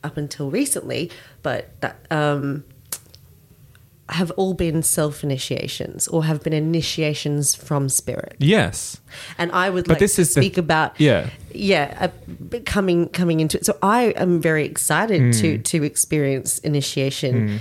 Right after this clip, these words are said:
Speaker 1: within a more formalized way.
Speaker 2: Mm.
Speaker 1: But for me, it's, I've had a very different experience coming into it. So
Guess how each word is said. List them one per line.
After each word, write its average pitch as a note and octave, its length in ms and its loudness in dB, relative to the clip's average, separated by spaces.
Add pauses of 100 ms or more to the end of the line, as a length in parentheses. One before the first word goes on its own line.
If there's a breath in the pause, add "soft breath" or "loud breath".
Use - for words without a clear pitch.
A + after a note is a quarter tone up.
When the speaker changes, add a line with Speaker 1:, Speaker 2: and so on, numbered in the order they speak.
(160)
Speaker 1:
within C#3+ 340 0
a C3+ 40 0
more C3 140 0
formalized C3 680 -2 (180)
way. B2+ 320 0
Speaker 2:
Mm. G2+ 320 -2 (160)
Speaker 1:
But E3 220 0
for E3+ 120 0
me, F3+ 280 4
it's, - 220 -6
I've D3+ 120 0
had C#3+ 160 0
a C#3 60 2
very C#3+ 280 0
different - 540 -6
experience C3+ 640 -2
coming C3+ 300 -2
into C3+ 260 -2
it. - 200 -6
So C3+ 240 0